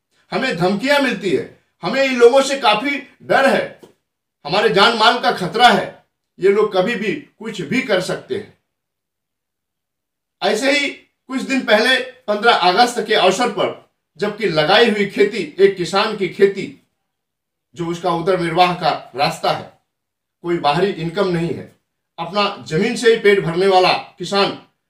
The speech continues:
अपने खेती के भरोसे ही अपना उदर निर्वाह, अपने परिवार का पूरा उदर निर्वाह करता है, वो खेती बच्चों ने नष्ट कर दिया, स्कूल के बच्चों ने नष्ट कर दिया।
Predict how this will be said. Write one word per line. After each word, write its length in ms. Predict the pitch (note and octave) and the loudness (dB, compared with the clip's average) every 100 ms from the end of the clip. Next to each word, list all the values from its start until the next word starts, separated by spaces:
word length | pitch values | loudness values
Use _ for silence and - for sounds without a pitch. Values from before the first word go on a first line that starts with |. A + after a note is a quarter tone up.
| _ | _
अपने 260 | F3 F3+ G3+ | -8 -2 -2
खेती 340 | - A#3+ C4+ | 0 -2 -2
के 120 | G#3+ A3 | 0 2
भरोसे 420 | F#3 A3 B3+ B3+ | 2 2 2 2
ही 100 | B3 | 2
अपना 220 | G#3+ G#3+ | 0 0
उदर 260 | G#3+ G#3 G#3 | 0 0 2
निर्वाह, 360 | G3+ G#3 G#3 G3+ - - | 4 4 4 2 -4 -8
अपने 240 | F#3 G3+ | -4 -2
परिवार 540 | - F#3 F#3 G#3+ A3+ | 0 2 2 4 2
का 100 | G3+ F#3 | 2 0
पूरा 540 | F#3+ G3 F3+ - - | 0 4 4 4 -6
उदर 240 | F3 F3+ F#3+ | -4 -2 -2
निर्वाह 360 | E3 D#3 F#3+ | -2 -2 -2
करता 300 | G3+ F3+ D#3 | -2 -6 -4
है, 300 | - - - _ _ _ _ _ _ | -6 -6 -14 _ _ _ _ _ _
वो 140 | E3+ | -8
खेती 580 | E3 A3+ A3+ A3+ - - _ _ _ | -4 -4 -2 -4 -6 -12 _ _ _
बच्चों 320 | G#3 G#3 A#3 | -8 -2 2
ने 100 | F#3+ | 2
नष्ट 420 | C#3 C3 G3+ - | 0 -2 -4 -4
कर 160 | - - | -6 -8
दिया, 280 | A#2 E2+ - _ _ _ _ _ _ _ _ _ _ _ _ _ _ _ _ _ _ _ | -8 -12 -16 _ _ _ _ _ _ _ _ _ _ _ _ _ _ _ _ _ _ _
स्कूल 380 | G3+ - C#4 D4+ | -10 -6 -4 2
के 100 | C#4+ | 4
बच्चों 300 | B3 A#3+ B3+ | 4 2 -2
ने 100 | B3 A#3 | -2 0
नष्ट 180 | G3+ - | -2 -2
कर 180 | G3 D3+ | -4 -4
दिया। 260 | B2 G2 | -4 -8